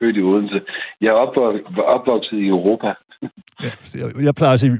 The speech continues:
Speaker 2: på jordkloden, men før. Vi er
Speaker 1: Ja,
Speaker 2: enige.
Speaker 1: ja, ja, ja, det, det er rigtigt, men altså,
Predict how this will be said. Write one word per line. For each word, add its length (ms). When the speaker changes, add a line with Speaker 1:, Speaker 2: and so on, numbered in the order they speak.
Speaker 2:
på 60
jordkloden, 680
men 180
før. 260
Vi 120
er 60
Speaker 1:
Ja, 180
Speaker 2:
enige. 180
Speaker 1:
ja, 40
ja, 260
ja, 60
det, 220
det 80
er 80
rigtigt, 220
men 160
altså, 400